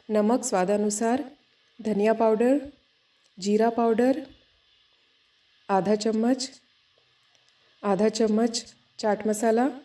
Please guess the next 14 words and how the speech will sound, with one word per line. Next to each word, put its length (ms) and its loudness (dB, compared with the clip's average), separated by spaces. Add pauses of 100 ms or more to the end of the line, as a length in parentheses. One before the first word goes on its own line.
(140)
ये 60 0
सब 400 2
हमें 380 2
आधा 260 0
चम्मच 360 0
या 80 2
एक 320 -2
चम्मच 400 0
आप 200 -2
अपने 280 -2
taste 300 -2
के 100 0
according 480 2
डालिए। 480 -2